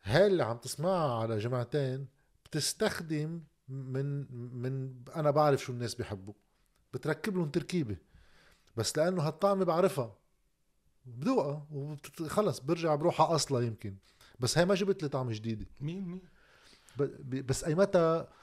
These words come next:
Speaker 1: يعني بالراب بحسها أصعب، ما بعرف إذا يمكن لأن أنا مني بالدومين هيدا، بس بالميلودي، يعني بالموسيقى، يبدو وكأنه الخيارات أوسع من شي يرتكز على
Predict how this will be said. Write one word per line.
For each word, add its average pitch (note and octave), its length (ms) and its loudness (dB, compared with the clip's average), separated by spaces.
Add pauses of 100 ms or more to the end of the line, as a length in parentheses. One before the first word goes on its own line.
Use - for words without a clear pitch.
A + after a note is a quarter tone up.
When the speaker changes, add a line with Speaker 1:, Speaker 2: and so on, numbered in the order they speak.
(180)
Speaker 1:
يعني A2+ 240 0 (360)
بالراب B2 340 4
بحسها E3+ 420 -2
أصعب، G2 280 -6 (160)
ما C3 60 0
بعرف B2 380 -2
إذا G#2 420 -4
يمكن A#2 280 -4
لأن A#2 180 -2
أنا C3+ 200 0
مني B2+ 320 -2
بالدومين A2 640 -2
هيدا، G2+ 400 2 (800)
بس A#2 320 -2 (800)
بالميلودي، B2+ 1000 2 (100)
يعني F#2+ 180 -14
بالموسيقى، G#2 760 -10 (1200)
يبدو C3 680 0 (180)
وكأنه C#3+ 640 -6
الخيارات C#3 640 -2
أوسع C#3 580 -6 (680)
من B2+ 120 -6
شي E3 200 -6
يرتكز E3 520 -2
على C3+ 400 2